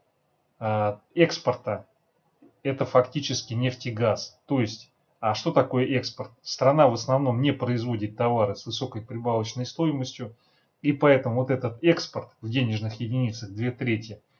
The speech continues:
он идёт на приобретение товаров с высокой прибавочной стоимостью, которые, э, распределяются в стране, населению, госструктурам. И поэтому падение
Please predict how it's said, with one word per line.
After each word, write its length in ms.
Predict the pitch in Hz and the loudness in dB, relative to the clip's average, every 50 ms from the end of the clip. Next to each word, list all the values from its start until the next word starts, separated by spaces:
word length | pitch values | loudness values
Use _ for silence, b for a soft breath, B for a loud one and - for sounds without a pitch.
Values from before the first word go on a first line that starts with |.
| _ _ _ - | _ _ _ -2
он 260 | 147 151 156 147 131 | 0 2 2 2 2
идёт 280 | 117 127 151 135 139 120 | 2 2 0 0 0 2
на 180 | 120 127 127 | 4 4 4
приобретение 960 | 120 - 127 123 117 113 123 139 139 - - 139 120 110 104 101 95 95 - _ | 4 2 0 -2 0 0 -2 -4 -2 0 0 0 0 0 -2 -4 -6 -10 -6 _
товаров 440 | - 127 127 127 131 117 107 104 104 | 6 6 8 8 8 6 6 4 -2
с 80 | - 131 | -6 -8
высокой 360 | 127 - - 131 - 117 110 | -8 -4 -4 -4 -4 -4 -8
прибавочной 640 | 110 113 117 113 123 120 110 107 104 - - 117 110 | -6 -6 -6 -2 0 0 0 0 -2 -4 -8 -10 -10
стоимостью, 680 | 110 - - 123 117 113 117 123 123 - - 143 - - _ _ _ _ _ _ _ _ _ _ _ - | -8 -6 -6 -4 -4 -4 -6 -8 -10 -12 -12 -12 -14 -14 _ _ _ _ _ _ _ _ _ _ _ 0
которые, 640 | - 127 123 - 160 160 151 139 127 123 - - - - | 2 2 2 4 2 2 4 2 2 0 -2 -6 -12 -10
э, 160 | 127 117 113 | -6 -4 -4
распределяются 720 | 113 113 - - 131 113 110 123 127 143 143 139 135 - - | -4 -6 -6 -6 -6 -4 -2 0 2 4 4 2 0 -4 -10
в 20 | |
стране, 560 | - - 127 117 123 123 120 110 101 87 - _ _ _ _ _ _ _ _ _ _ _ _ _ _ _ _ - | -8 -2 0 2 2 2 0 -2 -6 -8 -10 _ _ _ _ _ _ _ _ _ _ _ _ _ _ _ _ -8
населению, 580 | 123 113 - - 139 139 151 156 135 123 107 104 | -8 -6 -4 -4 -2 0 2 2 2 2 0 0
госструктурам. 840 | 113 139 143 139 - 113 120 117 - - 127 113 107 104 98 - b b b b b b b b | 0 0 0 -2 -2 -6 -8 -8 -6 -6 -6 -4 -4 -6 -8 -10 b b b b b b b b
И 80 | 117 110 | -6 0
поэтому 640 | 113 147 147 156 143 151 - 127 123 120 113 110 | 4 6 6 6 6 4 2 2 2 2 0 -2
падение 840 | 110 - - 135 143 139 139 147 156 131 117 107 101 98 92 90 | 0 4 6 6 6 6 6 6 6 6 4 2 -2 -4 -8 -12